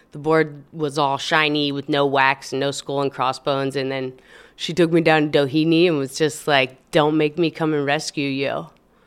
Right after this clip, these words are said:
And that was it. I fell in love with it, went to surf camp a week later, and just always wanted to be at the beach.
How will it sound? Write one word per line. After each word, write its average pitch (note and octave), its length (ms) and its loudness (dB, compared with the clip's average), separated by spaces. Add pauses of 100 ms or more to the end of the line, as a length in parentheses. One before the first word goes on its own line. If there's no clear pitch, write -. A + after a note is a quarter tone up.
(340)
And D#3+ 200 2
that D3+ 140 6
was D#3 180 2
it. F3 120 6
I D3+ 140 4
fell D#3+ 340 4
in D3 120 4
love D3 160 4
with D3 160 -2
it, D#3 100 4
went D3 200 2
to C#3+ 80 -10
surf D#3 340 2
camp D3 260 2
a D3 60 2
week C#3 260 -2
later, C3+ 420 2
and B2+ 460 0
just - 340 -10
always C#3 320 2
wanted C#3 300 2
to C3 80 -12
be C3+ 140 -4
at B2+ 100 -4
the C3+ 80 -14
beach. - 500 -6